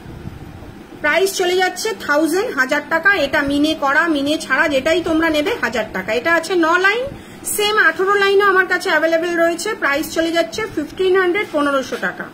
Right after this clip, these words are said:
একটু চটপট দেখাচ্ছি, সবাইকে অনেক জিনিস দেখাতে হবে। আচ্ছা,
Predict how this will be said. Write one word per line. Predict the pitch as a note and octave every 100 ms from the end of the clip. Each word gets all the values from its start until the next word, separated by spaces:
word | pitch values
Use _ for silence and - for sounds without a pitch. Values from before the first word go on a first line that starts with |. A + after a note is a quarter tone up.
| - - - - - - E4
একটু | E4 G#4+ -
চটপট | F4+ F4 G4+ F4
দেখাচ্ছি, | F#4 G#4 G4 - A4 E4
সবাইকে | D#4+ F4 G4 F#4
অনেক | G4+ F#4+ F4
জিনিস | F4 C#4+ A3+
দেখাতে | G3+ F#3+ F3+
হবে। | E3+ F3 - - - - - - - - - - - - - - - - - - - - - - G3+
আচ্ছা, | G3+